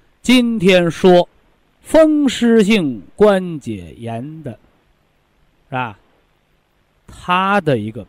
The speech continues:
辩证实质，是吧？我们上节给大家讲了风湿性关节炎四级啊，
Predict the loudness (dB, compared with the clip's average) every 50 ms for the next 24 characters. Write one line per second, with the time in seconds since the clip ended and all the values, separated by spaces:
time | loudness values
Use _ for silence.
0 | _ -2 0 2 2 2 2 -2 -8 -14 -8 -8 -8 -8 -8 -14 -20 -20 -18 -16
1 | -14 -14 -14 -14 -16 -18 -18 -18 _ _ _ _ _ _ _ _ _ _ _ _
2 | _ _ _ _ _ _ _ _ _ _ _ -8 -8 -8 -8 -10 -12 -12 -12 -8
3 | -4 -4 -4 -2 -2 -2 -2 0 0 -2 -2 -4 -4 -6 -8 -10 -12 -12 -14 -16
4 | -18 -10 -8 -6 -6 -4 -2 -2 -2 -2 -2 -2 -2 -2 -2 -2 -2 -2 -2 -2
5 | -2 -4 -8 _ _ _ _ _ _ _ _ _ _ _ _ _ _ _ _ _
6 | _ -18 -16 -12 -4 -2 -2 -2 -2 -4 -4 -4 -4 -4